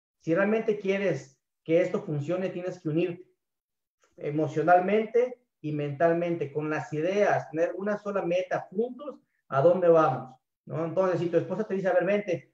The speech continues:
te explico del plan de compensación", y, se, y no lo entiende, "Ah, ni siquiera lo sabes bien, ya no, no, ya no", y te vas. Entonces, no estamos realmente intentando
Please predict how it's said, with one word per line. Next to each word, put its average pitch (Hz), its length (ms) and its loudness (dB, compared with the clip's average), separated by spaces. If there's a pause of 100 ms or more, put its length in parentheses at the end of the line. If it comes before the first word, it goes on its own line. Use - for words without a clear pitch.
(100)
te 160 80 -4
explico 185 300 -4
del 170 120 4
plan 180 160 2
de 185 100 -4
compensación", 151 720 2 (260)
y, 165 140 -2
se, 170 120 -2
y 170 120 -2
no 190 180 4
lo 214 80 8
entiende, 208 600 4
"Ah, 208 80 0 (300)
ni 233 240 -6
siquiera 269 340 6
lo 226 80 8
sabes 247 300 8
bien, 214 440 6
ya 208 220 4
no, 226 120 2
no, 220 200 4
ya 208 140 8
no", 175 320 -4 (500)
y 156 120 -8
te 180 100 4
vas. 170 360 4 (600)
Entonces, 170 500 -2 (400)
no 160 140 0
estamos 175 560 0
realmente 156 340 -2
intentando 160 920 -2